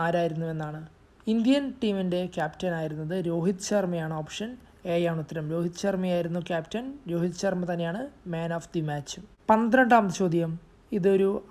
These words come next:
അപൂർവമായിട്ടുള്ളൊരു ചോദ്യമാണ്, നിങ്ങൾ ഗസ് ചെയ്യുക. ചാമ്പ്യൻസ് ട്രോഫിയുടെ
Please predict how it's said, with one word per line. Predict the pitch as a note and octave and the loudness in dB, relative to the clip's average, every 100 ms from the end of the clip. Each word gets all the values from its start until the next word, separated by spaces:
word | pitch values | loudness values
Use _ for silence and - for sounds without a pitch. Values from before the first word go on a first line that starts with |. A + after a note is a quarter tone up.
| F#3+ | -2
അപൂർവമായിട്ടുള്ളൊരു | E3+ G3+ G#3 G3+ F#3+ F#3+ F3 F#3 | 2 4 4 2 0 -2 -2 -2
ചോദ്യമാണ്, | F3 E3 D#3+ D#3+ | 0 0 -2 -4
നിങ്ങൾ | F3 F3 F3 - - - - F3 | -2 -2 -2 -4 -12 -20 -6 0
ഗസ് | F#3 F3 - F#3+ | 0 -2 -4 0
ചെയ്യുക. | G3 D#3+ D#3 D#3 - - - - - - _ _ - - | 2 2 0 -4 -16 -20 -20 -20 -20 -20 _ _ -10 2
ചാമ്പ്യൻസ് | A3 A3 B3 A3 - | 4 4 0 -2 0
ട്രോഫിയുടെ | G3+ - F#3 E3 D#3 | -2 0 -2 -2 -4